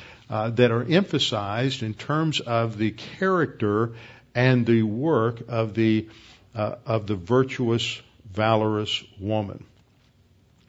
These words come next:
As we look at this section from ch-, verse ten down to verse thirty-one, there's basically three sections. The first section is, uh, a general introduction in the first three verses, verses ten through twelve,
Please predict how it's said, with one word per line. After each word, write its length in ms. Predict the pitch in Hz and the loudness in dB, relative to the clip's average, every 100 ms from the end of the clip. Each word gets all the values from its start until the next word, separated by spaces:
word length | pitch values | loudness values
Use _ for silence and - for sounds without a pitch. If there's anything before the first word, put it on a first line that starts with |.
| _ _ - | _ _ -6
As 100 | 123 | 0
we 80 | 120 | 2
look 260 | 117 170 160 | 6 6 6
at 100 | 117 | 2
this 160 | 117 | 2
section 400 | - 131 131 165 | 4 2 2 -2
from 300 | 151 113 110 | -2 -4 -4
ch-, 160 | - - - | -8 -16 -6
verse 300 | 120 120 - | 0 0 0
ten 280 | - 139 135 | -2 0 2
down 220 | 110 117 | 0 0
to 60 | |
verse 280 | 104 110 - | -2 -4 -4
thirty-one, 640 | 127 113 104 117 123 160 160 - - - - | -2 0 0 0 0 0 -2 -12 -20 -20 -4
there's 180 | 117 107 | 0 2
basically 640 | 127 139 135 131 - 117 | 6 6 4 0 2 2
three 380 | 117 - 131 156 | 2 -2 0 2
sections. 680 | - - 107 - 117 143 151 | 2 2 0 -2 -6 -4 -4
The 100 | 113 | -6
first 320 | - 147 - | -4 -2 0
section 420 | 123 117 - 143 | -2 -2 -4 -4
is, 180 | 127 92 - - - - - | -4 -6 -10 -20 -20 -20 -10
uh, 200 | 107 104 | -6 -4
a 120 | 107 113 | -2 -4
general 520 | 92 127 151 147 147 | 0 2 4 2 0
introduction 760 | 123 117 117 107 110 - 135 131 | 0 0 0 0 0 -2 -4 -4
in 180 | 123 | -4
the 100 | 107 | -4
first 360 | 104 120 113 - | -4 -2 -2 -2
three 160 | 113 107 | -2 -2
verses, 420 | 104 113 123 123 | -2 -4 -4 -6
verses 460 | 104 104 - 101 | -4 -6 -4 -8
ten 240 | - 113 110 | -4 -4 -4
through 220 | - 98 | -4 -8
twelve, 540 | - - 127 123 120 | -6 0 2 4 2